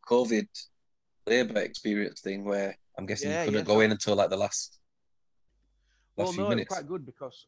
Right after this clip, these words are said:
Speaker 2: I got to go in. So we were there for a good twenty-four hours before I went to theatre,
Speaker 1: Mm-hmm.
Speaker 2: um, and got her out the sunroof.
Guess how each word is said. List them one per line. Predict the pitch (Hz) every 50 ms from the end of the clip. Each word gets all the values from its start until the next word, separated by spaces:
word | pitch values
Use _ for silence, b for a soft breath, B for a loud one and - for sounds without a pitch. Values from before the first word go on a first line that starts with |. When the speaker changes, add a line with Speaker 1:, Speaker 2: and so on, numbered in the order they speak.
| _ _
Speaker 2:
I | - 156
got | 147 160 135
to | - 139
go | 135 135 131
in. | 139 139 139 135 135 123 113 107 _ _ _ _ _ _ _ _ _ _
So | - - 131
we | 127 131
were | 131
there | 131 143 139 127
for | - - 113 117 -
a | -
good | 123 120 131 -
twenty-four | - - 123 123 - 113 113
hours | 113 117 120 123 123 113 123 - _ _ _ - B B B B B B B B B _ _
before | 127 120 - - 117
I | 117
went | 117 120 - -
to | 123
theatre, | 123 - 123 113 113 - - 120 117 - _ _ _ _ _ _ 107
Speaker 1:
Mm-hmm. | 98 98 101 104 107 - - - - _ - - _ - 120 120
Speaker 2:
um, | 113 110 110 107 110 113 _ _ _ _ _ _ _ _ _ _ _ _ _ _
and | 117 117
got | 113 120 90
her | - 113
out | 104 -
the | 120
sunroof. | - - 117 113 113 110 110 107 104